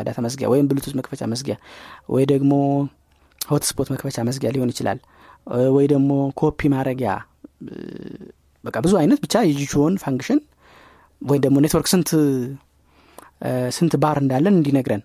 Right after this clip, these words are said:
ወይ ደግሞ ፎቶ፣ እ፣ ጂሾን ተጠቅመን ፎቶ ወደ ጽሁፍ እንዲቀይርልን፣ ፎቶ ላይ ያለ ጽሁፍ እንዲያነብልን፣ እ፣ ብንፈልግ፣ እ፣ ወዘተርፈ ብዙ አይነት ነው። ኤክስቴንሽኑ ተዘርዝሮ አያልቅም።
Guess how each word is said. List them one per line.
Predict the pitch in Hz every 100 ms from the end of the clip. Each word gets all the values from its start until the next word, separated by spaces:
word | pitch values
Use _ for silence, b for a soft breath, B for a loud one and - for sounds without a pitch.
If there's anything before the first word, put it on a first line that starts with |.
| _ _ - B B B -
ወይ | 143
ደግሞ | 147 156 156 160
ፎቶ፣ | - 165 160 185 262 - _ _ _
እ፣ | - 127 123 123 - - - _ _ _ -
ጂሾን | 135 151 135
ተጠቅመን | - 202 240
ፎቶ | 147 135 233 302 - -
ወደ | 117 123 127
ጽሁፍ | - - 143 143 -
እንዲቀይርልን፣ | 127 127 - 127 127 123 226
ፎቶ | 139 127
ላይ | 123
ያለ | 117
ጽሁፍ | 151 147
እንዲያነብልን፣ | 127 131 143 147 139 - b b b b b b -
እ፣ | 120 113
ብንፈልግ፣ | 131 139 135 160 202 - - _ _ _ 381
እ፣ | - 50 -
ወዘተርፈ | 147 165 120 - - _
ብዙ | 113
አይነት | 262 262 156
ነው። | 139
ኤክስቴንሽኑ | - 143 139
ተዘርዝሮ | 135 127 120
አያልቅም። | 143 143 247